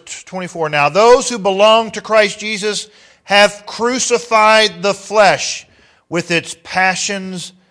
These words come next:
and desires." Have we crucified the flesh this morning? I know, I know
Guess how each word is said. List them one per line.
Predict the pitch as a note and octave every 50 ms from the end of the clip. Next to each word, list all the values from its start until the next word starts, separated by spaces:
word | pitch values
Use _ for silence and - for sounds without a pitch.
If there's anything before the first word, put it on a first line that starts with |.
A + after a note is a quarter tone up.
| _ _ _ _ _ _ -
and | D#3 D3+ D3
desires." | C#3+ C#3+ C3+ A#2 B2+ C#3+ C#3+ C#3+ C#3 B2 A2 G#2+ F#2+ _ - - - - - _ _ _ _ _ _ _ _ _ _ _ _ _ _ _ _ _ _ _ _ _ _ _ _ _ _ _ _ _ _ _
Have | - A#2+ A#2 A#2
we | C3+ D#3+ E3+ F#3 F#3+ G3 G3+ _ _ _ _ _ _ _ _ _ _ _
crucified | - E3+ E3 - - E3 - D#3+ D#3+ E3 E3
the | D#3+ D#3+
flesh | _ - E3 E3 D#3+ - -
this | - E3 - -
morning? | E3 E3 E3+ E3+ E3+ E3+ E3+ _ _ _ _ _ _ _ _ _ _ _ _ _ _ _ _ _ _ _ _ _ _ _ _ _ _ _ _ _ _ _ _ _ _ _ _ _ _ _ _ -
I | C3+ D3+
know, | D#3+ E3 - -
I | C#3+ D#3
know | E3 F3+ G#3 A3+ G#3 F#3 D#3+ C3+ -